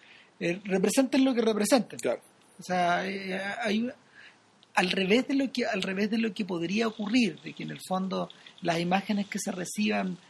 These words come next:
Speaker 1: representen, no sé, sean momentos captados como si nosotros prendiéramos la cámara de un, la cámara de una, no sé, de un teléfono celular y lo dejamos
Speaker 2: Mm.
Speaker 1: ahí,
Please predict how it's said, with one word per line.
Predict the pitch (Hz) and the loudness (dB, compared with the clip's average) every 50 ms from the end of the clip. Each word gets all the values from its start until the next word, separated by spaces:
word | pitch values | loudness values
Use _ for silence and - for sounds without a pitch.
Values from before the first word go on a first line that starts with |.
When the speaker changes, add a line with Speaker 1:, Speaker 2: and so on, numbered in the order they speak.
| - - _ _ _ - | -20 -20 _ _ _ -8
Speaker 1:
representen, | 170 170 165 170 170 - 196 190 180 - 190 | -6 -4 -4 -4 -4 -4 -4 -6 -4 -6 -6
no | 180 170 | -6 -4
sé, | - 185 196 214 208 185 165 160 143 | -2 0 0 0 0 0 -2 -4 -6
sean | - - 190 185 180 | -6 -4 -2 -2 0
momentos | 175 175 175 185 185 180 - 175 | -2 -2 -2 -2 -4 -4 -6 -8
captados | - - 175 - - 202 196 196 180 - | -6 -6 -8 -4 -2 0 0 0 0 -2
como | 196 170 | -4 -8
si | - 180 | -6 -6
nosotros | 175 165 - 190 180 190 185 | -6 -6 -6 -6 -6 -6 -6
prendiéramos | - 180 175 185 190 190 185 180 175 | -6 -6 -4 -4 -2 -2 -2 -2 -4
la | 165 170 175 | -4 -4 -2
cámara | 185 190 190 185 180 180 175 | -2 -2 -2 0 0 -2 -2
de | 175 170 | -2 -4
un, | 170 165 160 156 | -8 -10 -12 -10
la | 156 151 | -10 -6
cámara | - 175 175 175 175 175 175 | -4 -4 -2 -2 -2 -2 -2
de | 170 | -2
una, | 170 170 165 160 160 156 156 151 151 - - - - - - - - _ _ - - 233 214 | -4 -4 -4 -2 -2 -2 -2 -4 -6 -10 -14 -20 -20 -20 -20 -20 -20 _ _ -14 -14 -12 -8
no | 190 170 - | -8 -6 -4
sé, | - 196 | 0 0
de | 208 214 | 0 0
un | 196 180 | 0 -2
teléfono | - - 185 190 185 - 196 185 170 | -2 -2 -2 -2 0 -2 -2 -2 -2
celular | - 185 170 165 160 180 208 247 233 | -2 -2 -2 0 2 2 2 2 2
y | |
lo | 226 208 | 0 -2
dejamos | 196 185 - - 196 196 190 190 | -2 -2 0 0 0 0 0 0
Speaker 2:
Mm. | 196 | 0
Speaker 1:
ahí, | 202 208 202 202 | 0 0 -2 -4